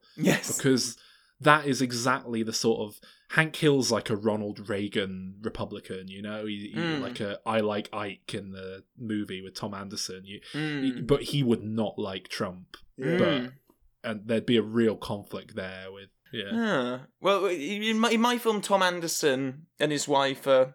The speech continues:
Speaker 1: they want to go to, uh, one of the Trump talks, like, the rallies that, you know, he does, and they really wanna be in the audience, but for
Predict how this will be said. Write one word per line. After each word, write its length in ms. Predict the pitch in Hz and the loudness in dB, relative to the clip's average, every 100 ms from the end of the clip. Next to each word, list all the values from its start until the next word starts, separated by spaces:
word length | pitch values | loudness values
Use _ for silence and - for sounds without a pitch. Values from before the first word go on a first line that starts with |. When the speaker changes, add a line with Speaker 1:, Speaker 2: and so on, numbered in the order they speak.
| _ 165 | _ 4
Speaker 1:
they 80 | |
want 240 | 165 190 - | 6 6 2
to 80 | 165 | 4
go 220 | 165 156 | 6 6
to, 240 | - 156 | 4 2
uh, 60 | 139 | 4
one 140 | 143 | 2
of 80 | 131 | -2
the 60 | 131 | -4
Trump 480 | - 156 143 - - - | 2 2 2 -6 -18 -2
talks, 440 | 165 131 117 - | 4 6 4 0
like, 140 | 131 - | -2 0
the 80 | |
rallies 500 | 135 143 131 123 120 | 4 4 4 -2 -8
that, 160 | - 123 | -6 -6
you 80 | 131 | -4
know, 140 | 120 | -6
he 80 | 120 | -6
does, 340 | 123 120 120 | -6 -8 -8
and 200 | 110 120 - | -8 -6 0
they 100 | 143 | 4
really 220 | 147 147 | 6 6
wanna 160 | 147 | 4
be 180 | 139 160 | 4 4
in 120 | 160 | 4
the 80 | 156 | 8
audience, 360 | 156 151 151 139 | 10 10 6 2
but 280 | 151 147 - | 6 6 8
for 240 | 160 151 | 8 6